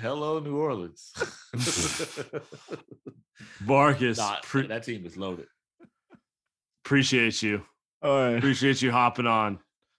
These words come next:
Speaker 2: talking
Speaker 1: Hey,
Speaker 2: us off
Speaker 1: man,
Speaker 2: the
Speaker 1: I
Speaker 2: ledge.
Speaker 1: appreciate it. I'm about to, I'm about to call Steph and tell him that, uh, that Andy thinks D'Angelo Russell is gonna cook him in the first round.
Speaker 3: <laughs>
Speaker 1: That, that is.
Speaker 3: If he needs a care package, let him know. I'll, I'll send him
Speaker 1: I'm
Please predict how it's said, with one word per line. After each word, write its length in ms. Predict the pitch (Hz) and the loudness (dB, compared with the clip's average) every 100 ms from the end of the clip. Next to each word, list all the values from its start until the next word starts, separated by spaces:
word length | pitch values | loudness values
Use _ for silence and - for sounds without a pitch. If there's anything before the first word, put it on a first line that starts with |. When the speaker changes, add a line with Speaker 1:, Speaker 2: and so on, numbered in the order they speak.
| - | -2
Speaker 2:
talking 340 | 123 110 131 | 2 2 2
Speaker 1:
Hey, 60 | 120 | -2
Speaker 2:
us 40 | |
off 80 | 117 | -2
Speaker 1:
man, 80 | 110 | -2
Speaker 2:
the 60 | 117 | -2
Speaker 1:
I 60 | 107 | -2
Speaker 2:
ledge. 40 | |
Speaker 1:
appreciate 360 | 98 123 131 113 | -4 -4 -4 -4
it. 20 | |
I'm 120 | 107 | -4
about 180 | 143 151 | -2 -4
to, 140 | 135 127 | -4 -4
I'm 60 | |
about 160 | 143 127 | -2 -4
to 60 | 120 | -2
call 260 | 123 113 | 0 0
Steph 300 | - 117 107 | -2 -4 -4
and 80 | 92 | -8
tell 220 | 101 104 95 | -6 -6 -4
him 160 | 90 | -6
that, 240 | 90 87 - | -6 -6 -6
uh, 380 | 87 85 80 80 _ _ _ _ _ _ - | -8 -6 -8 -10 _ _ _ _ _ _ -10
that 180 | 87 - | -10 -6
Andy 320 | 98 92 90 | -6 -6 -8
thinks 500 | 90 90 82 - - | -8 -8 -10 -14 -12
D'Angelo 440 | 95 90 87 92 85 | -8 -8 -6 -8 -8
Russell 400 | 90 87 87 80 | -8 -8 -10 -12
is 80 | 82 | -12
gonna 200 | 85 82 | -12 -10
cook 220 | 101 90 | -10 -10
him 100 | 85 | -12
in 60 | 76 | -12
the 60 | |
first 260 | - 80 85 | -10 -10 -10
round. 320 | 82 80 76 - | -10 -10 -12 -2
Speaker 3:
<laughs> 240 | - - | -2 -2
Speaker 1:
That, 220 | - - | -6 -4
that 220 | 415 - 92 | -4 -6 -8
is. 280 | 90 87 - - _ _ _ - _ _ _ _ 135 | -10 -12 -14 -20 _ _ _ -20 _ _ _ _ 2
Speaker 3:
If 100 | 139 | 4
he 80 | |
needs 220 | 170 185 175 | 8 8 6
a 60 | |
care 240 | 170 170 147 | 4 4 6
package, 420 | 143 120 117 110 | 6 6 4 4
let 120 | 127 | 6
him 120 | 127 | 8
know. 200 | 120 117 | 8 8
I'll, 140 | 110 104 - | 6 2 -4
I'll 80 | 107 | -6
send 220 | - 107 | -2 0
him 60 | |
Speaker 1:
I'm 40 | 104 | 0